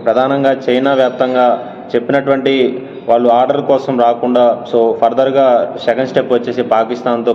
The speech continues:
కల్టివేషన్ చేసుకొని అక్కడ నుంచి సరుకును తీసుకువెళ్ళడం జరుగుతుంది. So బంగ్లాదేశ్ పార్టీలు, మలేషియా పార్టీలు, అలాగే నేపాల్, శ్రీలంక పార్టీలు only మన యొక్క చిల్లీస్ని కొనుగోలు చేయడం జరుగుతుంది. So ఈ ఎంత కొనుగోలు చేసినప్పటికీ కూడా ఇది స్టడీ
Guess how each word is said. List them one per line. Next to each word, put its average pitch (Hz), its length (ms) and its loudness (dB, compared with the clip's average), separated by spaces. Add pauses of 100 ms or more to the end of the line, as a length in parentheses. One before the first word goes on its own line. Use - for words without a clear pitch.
కల్టివేషన్ 127 420 -2
చేసుకొని 123 340 -2
అక్కడ 113 220 -4
నుంచి 117 220 -2 (540)
సరుకును 120 360 0
తీసుకువెళ్ళడం 117 520 0
జరుగుతుంది. 113 380 0 (220)
So 123 60 0 (160)
బంగ్లాదేశ్ 131 500 0
పార్టీలు, 127 380 0
మలేషియా 120 420 2
పార్టీలు, 123 380 0 (400)
అలాగే 127 280 2 (120)
నేపాల్, 131 420 2 (400)
శ్రీలంక 143 360 2 (120)
పార్టీలు 127 280 2 (100)
only 151 280 2
మన 131 180 0
యొక్క 123 160 0 (160)
చిల్లీస్ని 123 440 -2
కొనుగోలు 117 320 2
చేయడం 117 260 2
జరుగుతుంది. 120 400 0 (480)
So 139 80 2 (160)
ఈ - 20 0 (140)
ఎంత 123 140 0 (100)
కొనుగోలు 139 340 0
చేసినప్పటికీ 131 520 -2
కూడా 127 200 2
ఇది 117 140 -4
స్టడీ 123 220 0